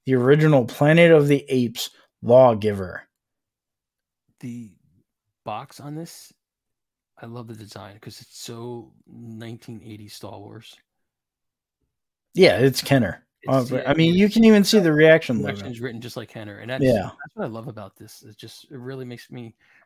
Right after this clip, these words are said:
Speaker 2: remember the, my childhood. So, th-, th-, very cool. And if you're a Planet of the Apes fan, this is, it's
Speaker 1: Oh,
Speaker 2: probably
Speaker 1: that's right up your alley.
Speaker 2: Yeah.
Speaker 1: I always preferred the original Planet of the Apes.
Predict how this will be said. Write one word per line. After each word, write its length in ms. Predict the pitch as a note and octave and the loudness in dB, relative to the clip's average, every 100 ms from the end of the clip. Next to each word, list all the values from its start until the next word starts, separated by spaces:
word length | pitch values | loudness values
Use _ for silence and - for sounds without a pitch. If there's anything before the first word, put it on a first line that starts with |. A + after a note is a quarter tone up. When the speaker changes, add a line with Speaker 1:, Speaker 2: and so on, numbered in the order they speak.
| _ | _
Speaker 2:
remember 440 | A2+ A2+ A2 G#2 G#2 | -18 -16 -16 -18 -20
the, 200 | G#2 - A#2 G#2+ _ _ _ | -20 -20 -20 -20 _ _ _
my 120 | G#2+ | -20
childhood. 460 | G2+ G#2 G2+ G#2 F#2+ _ _ _ _ | -20 -20 -20 -20 -20 _ _ _ _
So, 120 | - | -20
th-, 100 | G#2 A#2+ _ | -20 _ _
th-, 100 | _ _ _ _ _ _ | _ _ _ _ _ _
very 320 | A#2+ A#2+ G#2 | -20 -20 -20
cool. 220 | - - G#2 | -20 -20 -20
And 100 | A2+ | -18
if 120 | - | -12
you're 100 | F3 | -12
a 40 | |
Planet 260 | - C#3+ A#2+ | -12 -14 -14
of 60 | |
the 180 | G#2+ G#2+ | -18 -20
Apes 120 | A#2 | -20
fan, 240 | _ G#2 G2+ | _ -20 -20
this 120 | A#2 | -20
is, 220 | - - _ _ _ _ | -20 -20 _ _ _ _
it's 100 | _ | _
Speaker 1:
Oh, 60 | A2 | -6
Speaker 2:
probably 320 | A2 F#2+ G#2+ | -6 -6 -10
Speaker 1:
that's 220 | - - | -14 -8
right 160 | A#2 B2+ | -2 -2
up 160 | A2+ | -2
your 160 | A2+ A2+ | -2 -2
alley. 340 | A#2 B2 A2 - A2 G#2+ | -2 -6 -10 -16 -18 -18
Speaker 2:
Yeah. 120 | G#2+ _ _ _ _ _ _ _ _ _ _ _ _ | -20 _ _ _ _ _ _ _ _ _ _ _ _
Speaker 1:
I 140 | - G3 | 4 6
always 260 | G3+ D#3 | 6 4
preferred 420 | C3+ B2+ - B2 A2+ | 2 -4 -2 -2 0
the 120 | A2+ | -2
original 480 | A2 G#2+ A2 G#2+ G2+ | -2 -4 -6 -10 -10
Planet 380 | - A2 A2 A2 | -12 -12 -10 -14
of 100 | A2 | -14
the 200 | B2+ A2+ | -12 -12
Apes. 240 | A2+ - | -14 -20